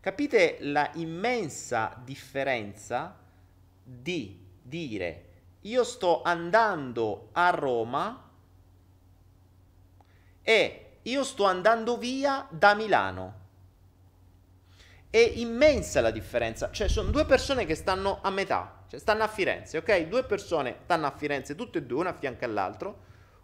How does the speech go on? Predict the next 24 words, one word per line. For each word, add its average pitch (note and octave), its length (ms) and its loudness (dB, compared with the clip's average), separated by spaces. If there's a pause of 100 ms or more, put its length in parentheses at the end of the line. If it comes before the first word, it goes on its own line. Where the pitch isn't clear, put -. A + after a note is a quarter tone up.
Uno D4+ 280 8
dice: D#3+ 460 0
"Io D4 180 2
sto - 180 -2
andando D#3+ 340 4
a D3 40 6
Roma", C3 600 -2 (360)
e F#3+ 100 -6
l'altro D#4+ 320 6
dice: G#3+ 280 2
"Io C4 260 0
sto G#3 180 -2
andando F#3 300 -2
via F#3+ 160 2
da F3 80 0
Milano", A#2 480 -6
e B3 100 4
stanno E4+ 260 2
tutte F4 220 2
e F#4 60 6
due B3 140 4
là. G3 360 2 (1120)
Capite D#4 400 2
però, - 680 4